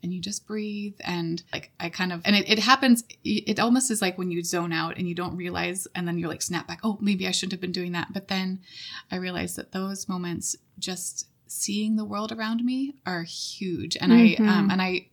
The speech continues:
Speaker 1: it's easy to forget to do that. And so I've caught myself watching the leaves fall or watching the deer walk through the yard. Um,
Speaker 2: Yeah,
Speaker 1: and
Speaker 2: being
Speaker 1: those,
Speaker 2: in the moment.
Speaker 1: yeah, just,
Speaker 2: Mm-hmm.
Speaker 1: just to savor those moments. Um, and it's, it's hard to remember to do that as a mom.
Speaker 2: Yeah.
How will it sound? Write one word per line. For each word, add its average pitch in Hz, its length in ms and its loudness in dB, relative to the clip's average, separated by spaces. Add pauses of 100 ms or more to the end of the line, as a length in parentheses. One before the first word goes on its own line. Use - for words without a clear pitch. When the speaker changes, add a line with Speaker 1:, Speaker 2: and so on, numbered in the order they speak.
(100)
Speaker 1:
it's - 180 -4
easy 196 220 0
to 196 120 -2
forget 165 380 -6
to - 100 -10
do 95 180 -6
that. - 300 -4
And 85 200 0
so - 160 -2
I've - 180 -6 (380)
caught - 180 -12
myself 170 340 -8
watching 160 320 -6
the 175 80 -6
leaves 165 320 -8
fall 156 460 -12
or 156 260 -14
watching 180 280 -2
the 175 80 -2
deer 165 200 -4
walk 156 240 -4
through 185 120 -8
the 165 100 -4
yard. 160 460 -6 (100)
Um, - 140 0
Speaker 2:
Yeah, 240 100 6
Speaker 1:
and 196 100 6
Speaker 2:
being 214 200 10
Speaker 1:
those, 226 60 8
Speaker 2:
in 220 60 10
the 208 60 8
moment. 196 380 6
Speaker 1:
yeah, - 140 2
just, 208 160 6
Speaker 2:
Mm-hmm. 202 200 8
Speaker 1:
just 208 260 6
to 185 220 0 (460)
savor 202 420 -2
those 147 300 -4
moments. - 520 -6
Um, - 320 -4 (460)
and 175 220 -8
it's, - 260 -8
it's - 220 -10
hard - 320 -6
to - 100 -8
remember 151 300 -4
to - 140 -6
do 143 160 -6
that - 220 -6
as - 140 -8
a - 60 -2
mom. - 180 -2
Speaker 2:
Yeah. 196 120 0